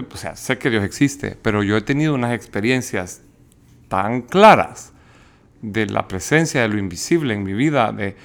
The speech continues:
de la certeza de que hay un propósito más allá de esta existencia materialista y que hay un poder superior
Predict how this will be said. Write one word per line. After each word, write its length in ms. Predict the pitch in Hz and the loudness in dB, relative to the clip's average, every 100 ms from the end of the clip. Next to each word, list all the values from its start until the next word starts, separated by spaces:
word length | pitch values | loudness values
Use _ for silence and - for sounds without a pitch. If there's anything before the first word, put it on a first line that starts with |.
| - - - | -20 -20 -8
de 80 | 101 | -4
la 100 | 101 | -2
certeza 680 | - 101 - - 175 170 131 | -2 -6 -6 0 2 2 0
de 200 | 110 104 | 0 -2
que 280 | 113 110 107 101 - - _ _ _ - - | -4 -4 -4 -10 -16 -20 _ _ _ -20 -12
hay 160 | - 139 | -2 -2
un 100 | 151 | 0
propósito 920 | 113 - 156 - 120 - 90 87 - 87 | -2 4 2 2 -6 -6 -10 -10 -14 -16
más 240 | 107 113 | -4 0
allá 360 | 135 117 131 147 | 2 4 6 6
de 240 | 117 107 | 4 0
esta 300 | 117 - - | -2 -4 -10
existencia 520 | 107 - 101 - 117 113 | -10 -8 -8 -4 -2 -2
materialista 760 | 101 101 101 110 147 - 110 - - - - - | -4 -2 0 2 0 0 -2 -2 -20 -20 -20 -10
y 80 | 113 | -6
que 120 | - | 2
hay 40 | 123 | 2
un 100 | 123 | 2
poder 200 | 113 120 | 0 0
superior 760 | 107 113 107 131 165 135 117 | -2 -4 0 6 6 6 -4